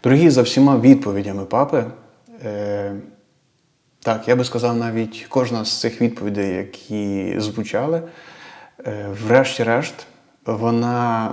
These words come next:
вела до кращого пізнання Ісуса Христа. Тобто кожна із тих відповідей, які пролунали на цій зустрічі, мала на меті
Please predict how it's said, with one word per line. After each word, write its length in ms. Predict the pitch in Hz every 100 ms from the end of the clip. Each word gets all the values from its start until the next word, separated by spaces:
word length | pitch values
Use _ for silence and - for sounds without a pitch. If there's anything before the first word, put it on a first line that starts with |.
| -
вела 500 | 113 110 120 131 131
до 200 | 113 110
кращого 520 | - 120 113 - 113
пізнання 580 | 110 113 110 110 107 104
Ісуса 340 | 101 98 87
Христа. 380 | - - - - - _ _ _ _ _ _ - - - -
Тобто 760 | 165 165 170 165 156 135 - -
кожна 600 | 151 151 127 113 113 80 - - _
із 240 | 113 107
тих 360 | - 127 120 -
відповідей, 760 | 107 117 113 - 95 104 113 165 - _
які 260 | 117 113 127
пролунали 640 | - 110 107 117 131 123
на 140 | 110
цій 180 | 107 113
зустрічі, 680 | 107 113 110 107 104 - 180 - _ _ _ _ _
мала 460 | 107 110 135 147 131
на 140 | 123
меті 540 | 117 113 110 139 143